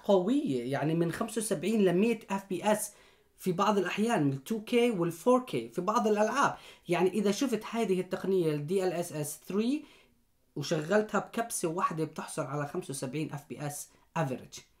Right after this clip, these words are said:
فهاي التقنية كثير تطورت من أول ما نزلوها ال دي إل إس إس،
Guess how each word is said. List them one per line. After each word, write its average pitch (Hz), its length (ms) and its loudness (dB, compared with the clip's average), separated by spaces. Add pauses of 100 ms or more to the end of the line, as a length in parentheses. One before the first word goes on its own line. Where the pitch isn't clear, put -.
(320)
فهاي 240 600 2
التقنية 196 800 0
كثير 214 540 -2
تطورت 196 720 0
من 156 480 2
أول 180 360 2
ما 165 100 0
نزلوها 165 640 0
ال 175 120 -2
دي 151 180 -2
إل 151 80 0
إس 156 380 -6
إس، 175 240 -6